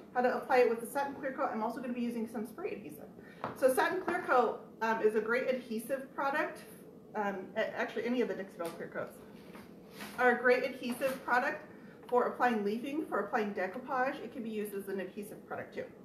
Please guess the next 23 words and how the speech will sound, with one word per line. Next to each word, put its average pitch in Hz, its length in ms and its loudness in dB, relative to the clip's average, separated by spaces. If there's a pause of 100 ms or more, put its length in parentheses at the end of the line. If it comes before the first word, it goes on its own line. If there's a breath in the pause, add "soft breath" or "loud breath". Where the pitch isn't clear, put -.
So 214 80 -4
I'm 226 80 -2
gonna 262 100 -4
be 254 80 -6
using 208 300 -6
this 240 180 -6
here 247 140 -2
tonight. - 340 -10 (1300)
So, 196 280 4 (680 loud breath)
um, 240 260 8 (380 loud breath)
I 240 80 2
also 262 240 4
have 311 180 2
out 247 220 4
a 247 100 8
variety 233 540 2
of 269 160 -4
brushes. 233 400 2 (100)
I've 214 140 2
got - 300 2
some 196 200 -2 (140)
firmer 254 380 4
brushes 311 400 0